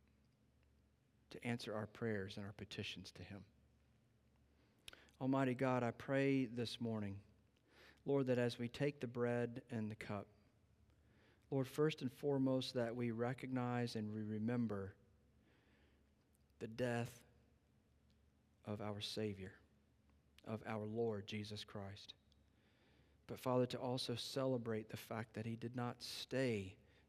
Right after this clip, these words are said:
in the grave, that his righteousness, Lord, his righteousness allowed him to be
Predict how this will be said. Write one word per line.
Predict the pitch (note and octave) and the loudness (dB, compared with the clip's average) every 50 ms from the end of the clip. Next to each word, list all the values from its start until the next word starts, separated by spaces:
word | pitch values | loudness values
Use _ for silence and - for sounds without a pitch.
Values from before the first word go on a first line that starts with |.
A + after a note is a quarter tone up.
| _ - | _ -8
in | - A2 | -6 -4
the | G#2 G#2 | -4 -4
grave, | G#2 A2 G#2+ G2+ F#2+ F#2 G2+ - - - - _ _ _ _ _ _ _ - _ - - - _ _ _ _ _ _ _ _ _ _ - - | -2 -2 -2 -2 -4 -6 -8 -12 -14 -18 -20 _ _ _ _ _ _ _ -20 _ -20 -20 -20 _ _ _ _ _ _ _ _ _ _ -10 -6
that | - A2+ - | -6 -6 -6
his | - A#2+ A2+ A2+ | -4 -6 -6 -4
righteousness, | A#2 A#2+ A#2+ B2 B2+ C3 - - A2+ G#2 - - G#2+ G#2 G2+ - - - | -4 -2 0 0 0 0 -2 -4 -6 -4 -6 -6 -6 -6 -6 -8 -6 -6
Lord, | A2 G#2+ G#2+ G#2 G2+ G#2 A2+ - _ _ _ _ _ _ _ _ _ _ _ _ _ _ _ _ _ _ _ _ _ _ - _ _ _ _ _ _ _ _ _ _ - - - - _ - - | -6 -6 -4 -6 -8 -10 -12 -18 _ _ _ _ _ _ _ _ _ _ _ _ _ _ _ _ _ _ _ _ _ _ -20 _ _ _ _ _ _ _ _ _ _ -20 -20 -20 -20 _ -8 -6
his | A2+ A2 B2 | -6 -2 0
righteousness | A#2+ A#2+ B2+ B2+ - A#2+ - - A#2+ A2 - | 0 0 0 0 -2 -6 -4 -4 -4 -2 -2
allowed | A2 G#2+ A2+ A2+ A2+ A#2 | -2 0 0 0 -2 -2
him | A2 A2 | -4 -4
to | - A2 | -4 -4
be | A2 A#2 A#2 A2 | -2 -2 -2 -2